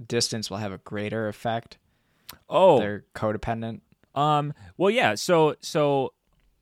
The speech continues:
Speaker 2: uh, that's kind of, well, one of the benefits of using X G Boost is that, um, it doesn't assume everything is a linear relationship like a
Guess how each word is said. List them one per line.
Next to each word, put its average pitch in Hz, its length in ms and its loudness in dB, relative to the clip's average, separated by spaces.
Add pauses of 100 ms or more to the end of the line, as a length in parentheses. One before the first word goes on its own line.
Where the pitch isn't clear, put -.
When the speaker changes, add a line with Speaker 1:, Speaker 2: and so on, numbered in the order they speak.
Speaker 2:
uh, 87 420 -10
that's 208 220 0
kind 214 160 -2
of, 170 140 -6 (160)
well, 139 280 -2
one 143 200 -4
of 135 40 -2
the 135 60 -4
benefits 156 460 -2
of 107 120 -8
using 104 440 -6
X 110 180 -8
G 110 100 -8
Boost 104 360 -8
is 101 220 -12
that, 101 280 -4 (380)
um, 107 280 -6
it 120 120 -10
doesn't 139 280 -2
assume 131 340 -8
everything 123 440 -6
is 104 100 -6
a 104 60 -6
linear 113 300 -2
relationship 120 640 -6
like 101 200 -6
a 92 140 -10